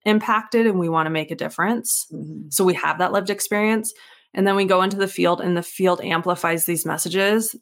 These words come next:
Speaker 1: that our job is to just always do for others,
Speaker 2: Mm-hmm.
Speaker 1: which is not true. And yes, it's important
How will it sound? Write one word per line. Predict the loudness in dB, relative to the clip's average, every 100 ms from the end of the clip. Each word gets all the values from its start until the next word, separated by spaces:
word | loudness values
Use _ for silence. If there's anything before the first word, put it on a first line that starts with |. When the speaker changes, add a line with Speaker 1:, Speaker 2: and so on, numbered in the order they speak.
| -4
Speaker 1:
that | 0 2 0 -2 -2
our | 0 2
job | 2 2 0
is | -2
to | -4
just | -4 -2
always | 0 0 0 -2
do | -4 -6
for | -4 -4
others, | -4 -4 -6 -8 -8 -12 _ _ -8
Speaker 2:
Mm-hmm. | -6 -6 -10 -12 _ _ _ -8
Speaker 1:
which | -4
is | 2
not | 2 2
true. | 0 2 2 0 -12 _
And | -2 0 0 0 -4 -10 -20 -2
yes, | 0 2 0
it's | 0 2
important | 2 2 0 0 -2 -2 -6